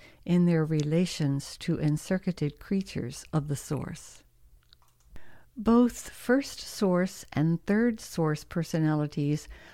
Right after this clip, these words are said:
are endowed with all and more than mortals associate with the concept of personality.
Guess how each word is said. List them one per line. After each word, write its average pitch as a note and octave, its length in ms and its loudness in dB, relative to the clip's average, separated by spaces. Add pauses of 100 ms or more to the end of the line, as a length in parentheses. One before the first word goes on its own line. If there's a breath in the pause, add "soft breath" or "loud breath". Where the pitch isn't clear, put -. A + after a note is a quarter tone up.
(120)
are F3 160 4
endowed E3+ 760 2
with E3 260 2
all G3 540 4
and D#3+ 240 2
more F#3 400 2
than D3+ 200 2
mortals D#3+ 600 0
associate E3 840 -4
with D#3 160 -4
the D#3 100 -4
concept G3 680 -2
of - 160 -6
personality. D#3 920 -2